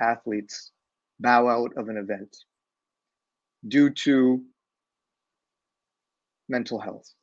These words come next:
right? Just to give herself a break. And we see it across all sports. We see it in tennis. We see it in football. It's become such a problem.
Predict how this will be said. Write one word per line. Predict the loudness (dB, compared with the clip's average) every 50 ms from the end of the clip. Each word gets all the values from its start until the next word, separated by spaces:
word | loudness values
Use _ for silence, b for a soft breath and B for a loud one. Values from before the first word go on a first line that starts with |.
| _ _ _ _ _ _ -8
right? | -8 -8 -8 -8
Just | -6 -8 -8 -6 -4
to | -4
give | 0 2 2 2
herself | 2 0 0 2 2 2 2 2 -2 -6
a | -6 -6
break. | -4 -2 0 0 0 -2 -6 -10 -20 b b b b b b -4
And | -2 0 2
we | 2
see | 0 2 2 2
it | 2
across | 2 2 -2 -6 0 2 4 4 4 2 2 2
all | 2 2 2
sports. | 0 -2 -4 -4 -4 -4 -4
We | -6 -8
see | -6 -4 -4 -4
it | -4
in | -4 -6 -8 -8
tennis. | -10 -10 -8 -8 -8 -8 -8 -6
We | -6 -6
see | -4 -2 -2 0
it | 0 0
in | -2 -6
football. | -6 -4 -4 -4 -4 _ -10 -12 -12 -12 -12 _ _ _ _ _ _ b b b b b
It's | -4 -4 -4 -2
become | -4 -2 -2 0 -2 -2 -2
such | -2 -4 -6 -4 -4 -2 -2 -2 -4
a | -4
problem. | -4 -2 -2 0 2 2 2 0 -4 -14 -16